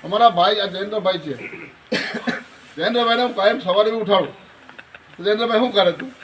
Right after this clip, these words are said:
તો કે, "સાહેબ હું મારા કામમાં છું, આ છે." પણ હું કાયમ ટકોર કરું કે સમય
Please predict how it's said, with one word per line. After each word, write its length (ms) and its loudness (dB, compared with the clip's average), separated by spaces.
તો 40 -14
કે, 80 -10
"સાહેબ 180 4
હું 80 2
મારા 200 0
કામમાં 360 -2
છું, 160 0
આ 40 2
છે." 140 -4
પણ 160 2
હું 180 0
કાયમ 200 4
ટકોર 260 -2
કરું 320 -4
કે 60 -4
સમય 320 0